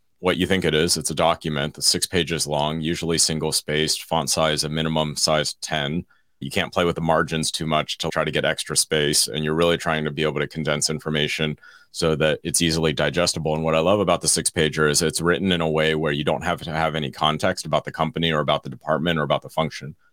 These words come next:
So it's written in a way where even if it's not your area, in theory, if you're reading it, you should understand what the six-pager is about and kind of the considerations, pros and cons of a particular decision. And a lot of the times it'll walk through, like, the current state of the business,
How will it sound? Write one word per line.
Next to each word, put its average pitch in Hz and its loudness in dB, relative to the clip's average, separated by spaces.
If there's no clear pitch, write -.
So 87 0
it's 78 -4
written 104 4
in 92 2
a 85 0
way 85 4
where 82 4
even 92 2
if 82 0
it's 73 -2
not 85 0
your 80 2
area, 92 4
in 78 0
theory, 87 0
if 80 -2
you're 76 -2
reading 78 2
it, 71 0
you 80 -6
should 82 0
understand 73 0
what 82 -2
the 80 -4
six-pager 76 0
is 71 -4
about 85 0
and 87 -16
kind 90 2
of 82 -2
the 80 -2
considerations, 85 0
pros 87 2
and 76 -2
cons 80 2
of 76 0
a - -8
particular 78 -4
decision. 76 0
And 85 0
a 85 2
lot 95 4
of 92 -4
the 90 -6
times 85 0
it'll 78 2
walk 82 2
through, 82 0
like, 76 0
the - -14
current 76 -6
state 104 0
of 101 0
the 95 2
business, 95 2